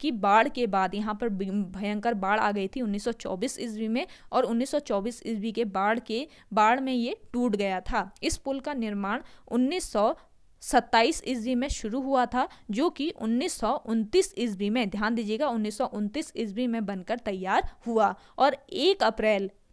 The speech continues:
एक अप्रैल उन्नीस सौ तीस ईस्वी में पुल पर आवागमन प्रारंभ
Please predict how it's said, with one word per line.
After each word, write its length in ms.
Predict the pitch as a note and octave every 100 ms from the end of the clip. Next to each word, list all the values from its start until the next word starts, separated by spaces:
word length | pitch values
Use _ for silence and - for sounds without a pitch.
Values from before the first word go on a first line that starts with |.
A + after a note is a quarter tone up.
| - -
एक 360 | G#3 G#3+ C4 - - - _ _ _ - - _ - -
अप्रैल 540 | G#3 G#3 G3+ G#3 A3+ F#4+ - _ - - -
उन्नीस 400 | A#3 D4+ F#4+ -
सौ 280 | G#3+ E4 - _ - -
तीस 320 | D4+ G4 - -
ईस्वी 360 | B3+ G#3 A3+
में 240 | A3+ C4 -
पुल 360 | - D#4 F#4
पर 240 | G4+ G3+ A3
आवागमन 720 | - G3+ G#3 G#3+ G3+ F#3+ A3 D4+
प्रारंभ 480 | A3 F#3+ F3+ G#3